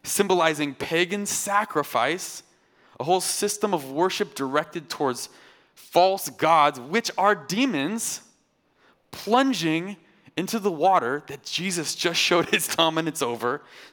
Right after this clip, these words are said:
to their death. So they're feeling like this is a huge win for Jesus and his kingdom coming into this moment of darkness. It's a beautiful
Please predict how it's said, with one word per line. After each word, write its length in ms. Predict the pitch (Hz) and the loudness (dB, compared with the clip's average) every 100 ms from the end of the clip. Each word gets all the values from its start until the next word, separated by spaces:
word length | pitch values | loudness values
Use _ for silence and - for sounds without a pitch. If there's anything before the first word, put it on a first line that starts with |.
| _ | _
to 160 | - 190 | -6 0
their 220 | 175 165 | 0 0
death. 500 | 143 156 104 - _ - - - | 0 0 0 -6 _ -20 -20 -8
So 220 | - 170 | 2 4
they're 200 | 147 196 | 6 4
feeling 360 | 214 190 170 156 | 2 -2 0 0
like 220 | 135 - | 0 -2
this 180 | 202 160 | -4 -4
is 100 | 127 | -6
a 60 | |
huge 600 | 110 - - 240 220 123 | -8 -8 -6 -6 -6 -6
win 280 | 156 208 151 | -6 -6 -6
for 180 | - 127 | -6 -6
Jesus 600 | 110 190 220 87 - - - - - - - | -4 -4 -6 -8 -10 -14 -18 -20 -20 -10 -6
and 100 | 143 | -2
his 200 | 156 - | -2 -2
kingdom 480 | - 202 165 87 - _ _ _ | -6 -6 -8 -10 -18 _ _ _
coming 300 | - 170 170 | -6 -4 -2
into 420 | 175 131 - 120 | -2 -2 -6 -6
this 260 | 113 113 - - - | -6 -8 -10 -14 -10
moment 320 | 127 170 147 | -6 -4 -4
of 160 | 104 | -6
darkness. 460 | - 127 139 98 - | -2 -2 -2 -8 -10
It's 120 | 120 | -6
a 60 | 135 | -8
beautiful 680 | 127 170 208 196 - 127 | -6 -4 0 0 -2 -6